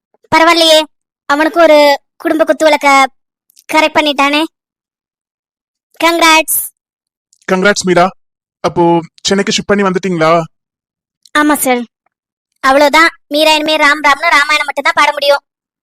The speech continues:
Speaker 1: வெட்டிங் டேவும் லவ்வர்ஸ் டே மட்டும் தானே அலோவ் பண்ணுவான். மேம், உமன்ஸ் டேவும் கெத்தா செலிப்ரேட் பண்ண விட மாட்டான். உன்னை எங்கேயும் தனியா அனுப்ப மாட்டானே. ரொம்ப டாமினேட் பண்ணுவானே.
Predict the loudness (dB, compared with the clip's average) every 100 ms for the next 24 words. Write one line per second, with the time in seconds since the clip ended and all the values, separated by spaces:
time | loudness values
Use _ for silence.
0 | -4 -2 0 0 0 2 0 0 -2 -2
1 | -2 0 0 0 0 0 0 -2 -6 _
2 | _ _ _ _ -6 -2 0 0 -4 _
3 | _ _ _ _ _ -10 -2 -2 0 0
4 | 0 0 -2 -4 -2 0 0 0 0 0
5 | -2 0 0 -2 -10 _ _ _ _ -2
6 | 0 0 -2 0 0 0 0 -2 0 0
7 | 0 -2 -6 _ _ _ _ _ _ _
8 | _ -4 -2 0 0 0 0 0 0 0
9 | 0